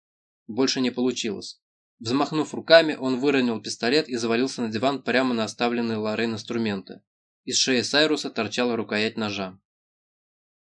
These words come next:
«Дверь держи, дверь!» крикнул Барнаби и сбросил с себя Лорен, словно мёртвую птицу, затем вскочил на ноги и схватил со стола один из дотексов. Лицо Рона было красным, а дыхание хриплым, однако он твёрдо держал пистолет, прикрывая дверной проём.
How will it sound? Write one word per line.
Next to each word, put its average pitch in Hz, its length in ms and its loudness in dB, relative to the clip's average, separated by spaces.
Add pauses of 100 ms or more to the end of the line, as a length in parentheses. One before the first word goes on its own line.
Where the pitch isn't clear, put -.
(200)
«Дверь 156 400 4
держи, 156 300 4
дверь!» 151 400 6
крикнул 139 360 2
Барнаби 127 520 4
и 120 80 -4
сбросил 127 360 -2
с 117 60 -2
себя 120 220 0
Лорен, 120 360 2
словно 120 320 -2
мёртвую 117 500 -2
птицу, 104 520 -8 (460)
затем 131 280 -2
вскочил 123 400 -2
на 131 200 2
ноги 139 220 -2
и 139 180 -8
схватил 127 400 -2
со - 140 -8
стола 113 360 -2
один 117 280 -4
из 110 100 -8
дотексов. 113 540 -6 (1040)
Лицо 127 360 2
Рона 156 240 4
было 135 240 2
красным, 120 520 0
а 113 80 -4
дыхание 127 420 0
хриплым, 113 540 -4 (240)
однако 151 320 0
он 123 120 0
твёрдо 143 340 2
держал 123 340 0
пистолет, 120 460 -2
прикрывая 117 440 -2
дверной 107 340 -4
проём. 104 460 -4